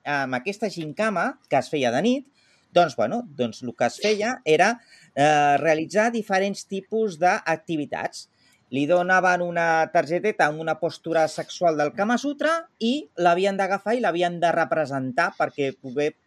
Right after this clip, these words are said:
sumar punts. I, clar, la gràcia quina era? Havia d'ajuntar-se una dona amb un noi que no tenien per què conèixer.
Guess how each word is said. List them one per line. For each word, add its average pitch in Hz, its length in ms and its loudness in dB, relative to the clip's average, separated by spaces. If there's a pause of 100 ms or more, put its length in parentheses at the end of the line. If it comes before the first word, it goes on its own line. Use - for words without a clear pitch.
(120)
sumar 139 420 -4
punts. 107 340 -14 (480)
I, 156 100 -4
clar, 208 260 2
la 127 140 4
gràcia 170 340 0
quina 196 200 -2
era? 113 240 0 (280)
Havia 151 260 0
d'ajuntar-se 160 520 -2 (120)
una 196 220 -2
dona 233 320 -2
amb 170 160 -4
un 165 140 -6
noi 120 220 -4 (100)
que 156 100 2
no 160 120 -2
tenien 165 260 -6
per 147 120 -4
què 143 140 -6
conèixer. 117 400 -6